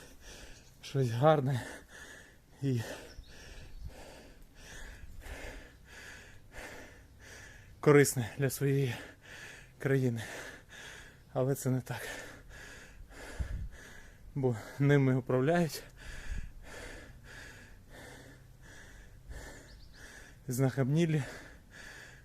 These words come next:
гандони,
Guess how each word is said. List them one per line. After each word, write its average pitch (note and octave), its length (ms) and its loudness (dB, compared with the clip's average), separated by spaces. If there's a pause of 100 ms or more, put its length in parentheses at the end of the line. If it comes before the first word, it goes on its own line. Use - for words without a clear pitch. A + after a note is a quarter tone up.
(4000)
гандони, B2 580 8